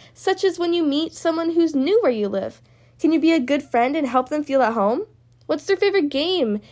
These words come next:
Is it a quiet one or is it a really noisy one? And if they're trying to learn our language, perhaps you can teach them some new words. Or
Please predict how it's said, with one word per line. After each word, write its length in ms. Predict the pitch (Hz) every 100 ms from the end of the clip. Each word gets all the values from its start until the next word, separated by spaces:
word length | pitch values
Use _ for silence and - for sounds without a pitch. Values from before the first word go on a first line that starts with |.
| -
Is 140 | 254
it 80 | 247
a 40 |
quiet 440 | 226 - 233 254 -
one 260 | 339 392
or 100 | 381
is 120 | 330 285
it 40 |
a 60 | 320
really 260 | 339 427
noisy 440 | 320 349 539 311 214
one? 300 | 202 - - _ _ _ _ _ _
And 140 | - 320
if 80 | 359
they're 80 |
trying 240 | 359 392 370
to 80 | 339
learn 180 | 320
our 100 | 269
language, 560 | 233 277 403 247 202 -
perhaps 380 | 311 311 320 320
you 80 | 294
can 160 | 320
teach 400 | - 277 254 -
them 180 | 330 330
some 220 | 330 339
new 160 | 370 370
words. 520 | 440 427 - - - _ _ _ _ _ _ _ _ _ _ -
Or 460 | 294 440 359 427